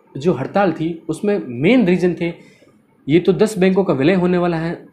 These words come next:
उस दस बैंकों को चार बैंकों में कन्वर्ट कर देंगे। तो एक तो वो चीज़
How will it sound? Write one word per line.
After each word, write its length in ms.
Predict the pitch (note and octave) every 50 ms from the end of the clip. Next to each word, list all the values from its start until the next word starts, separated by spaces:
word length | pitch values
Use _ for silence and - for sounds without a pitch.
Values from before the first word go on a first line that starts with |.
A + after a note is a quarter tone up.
| _ _ -
उस 180 | F3 F#3+ F#3
दस 220 | E3+ G3+ A3 - F#3+
बैंकों 300 | F3 F3+ F3+ F3+ F#3 F3+
को 120 | F#3 F3
चार 300 | - - G3 G#3 A3+ A3
बैंकों 260 | F#3 F3 E3+ E3 F3+
में 240 | F3 F#3 G#3+ A3+ - - - _ _ _ _ _
कन्वर्ट 260 | E3 E3 E3+ G3+ G3
कर 160 | - - C3 B2
देंगे। 260 | B2+ B2+ A#2+ A#2+ D3+ - - - _ _ _ _ _ _ _ _ _ _ _ _ _ _
तो 200 | B2+ - - -
एक 200 | F3+ G#3 G3 G3+
तो 100 | - G3
वो 180 | C#3+ C#3 E3 G#3
चीज़ 280 | G3+ - A3+ A3 G3